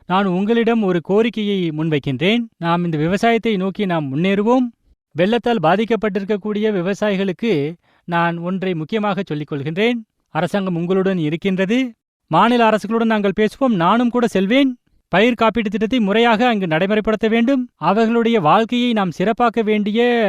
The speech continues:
அவசியம் இருக்கின்றது. மீண்டும் ஒரு முறை உங்களுக்கு சொல்கின்றேன், விவசாயிகள் இல்லாமல் மனிதர்களுடைய வாழ்க்கை இருக்காது. பூமியினுடைய இறைவனாக விவசாயிகள் இருக்கிறார்கள். அவர்களுக்கு சேவை செய்வதில் அரசாங்கம்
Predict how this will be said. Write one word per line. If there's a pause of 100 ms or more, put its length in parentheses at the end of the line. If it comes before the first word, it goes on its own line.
(140)
அவசியம்
இருக்கின்றது. (160)
மீண்டும்
ஒரு
முறை
உங்களுக்கு
சொல்கின்றேன், (180)
விவசாயிகள்
இல்லாமல் (160)
மனிதர்களுடைய
வாழ்க்கை
இருக்காது. (100)
பூமியினுடைய
இறைவனாக
விவசாயிகள்
இருக்கிறார்கள். (840)
அவர்களுக்கு
சேவை
செய்வதில்
அரசாங்கம்